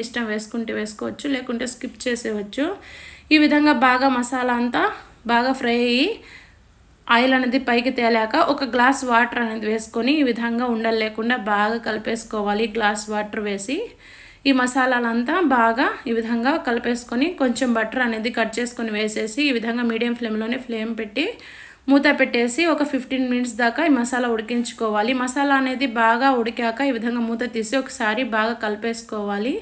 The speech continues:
కలిపేసుకున్న తర్వాత ముందుగా ఫ్రై చేసి పెట్టుకున్న పన్నీర్ క్యూబ్స్‌ని ఈ విధంగా వేసుకొని ఈ పన్నీర్ క్యూబ్స్‌కి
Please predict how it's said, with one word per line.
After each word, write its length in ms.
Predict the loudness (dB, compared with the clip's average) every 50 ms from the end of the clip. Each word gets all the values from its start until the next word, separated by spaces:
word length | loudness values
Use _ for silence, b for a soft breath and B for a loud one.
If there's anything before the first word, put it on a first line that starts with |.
| B B B B B B B B B 2
కలిపేసుకున్న 560 | 4 4 4 6 4 4 4 4 2 2 2 2
తర్వాత 400 | 2 2 2 4 4 2 2 0 0 2
ముందుగా 380 | 4 6 6 6 6 4 4 2
ఫ్రై 220 | 2 2 2 2 2
చేసి 320 | 2 4 4 2 2 2 -2
పెట్టుకున్న 480 | -2 -4 -6 -8 -6 -4 -2 2 2 2 2 0 -6 -14 -8
పన్నీర్ 360 | -4 -2 2 4 4 2 2 2
క్యూబ్స్‌ని 420 | -2 -4 -2 0 -2 -2 0 0
ఈ 120 | 0 0
విధంగా 360 | 0 0 -2 -2 0 0 0 0
వేసుకొని 520 | 0 -2 -2 -4 -4 -4 -4 0 0 -2 -2 -4 -12 B B B B B B B B
ఈ 120 | 0 0 2
పన్నీర్ 360 | 4 4 6 6 6 2 2 2
క్యూబ్స్‌కి 480 | 0 0 2 2 0 -2 -2 -4 -6